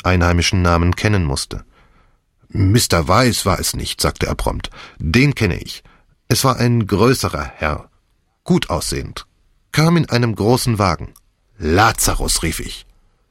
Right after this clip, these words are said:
Poirot schoss mir einen warnenden Blick zu und ich bedauerte meine Voreiligkeit. „Er kam also in einem großen Wagen und ließ das Päckchen ihr.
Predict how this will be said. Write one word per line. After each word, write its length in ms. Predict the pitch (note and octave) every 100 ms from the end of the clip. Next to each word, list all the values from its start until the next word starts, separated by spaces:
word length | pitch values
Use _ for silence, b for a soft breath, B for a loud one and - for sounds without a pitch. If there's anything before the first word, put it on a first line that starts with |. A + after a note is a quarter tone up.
| _ _ _ _ -
Poirot 420 | - D#2+ D#2 F#2
schoss 260 | - F#2+ -
mir 140 | F2+
einen 240 | E2+ D#2+
warnenden 500 | D#2 E2+ F#2+ F2+ F2
Blick 240 | E2 F#2 -
zu 180 | - A2
und 180 | D#2
ich 160 | D#2 -
bedauerte 480 | G2 - E2 D#2 F2
meine 220 | E2 F2+
Voreiligkeit. 880 | - G#2 - C#2+ C#2 - - - - _ B B B B B B
„Er 120 | B2
kam 360 | - - F3 E3+
also 380 | C3 C#3 C3 C3 B B B
in 220 | - A#2+ -
einem 320 | A2 G#2 E2+
großen 560 | G2+ G2+ D#3 - F2+
Wagen 380 | E2 B2+ C3+ C3+
und 200 | - G2+
ließ 220 | G2+ C#3
das 240 | - A#2 -
Päckchen 500 | - G#2 - G#2+ G2+
ihr. 320 | F2+ E2+ -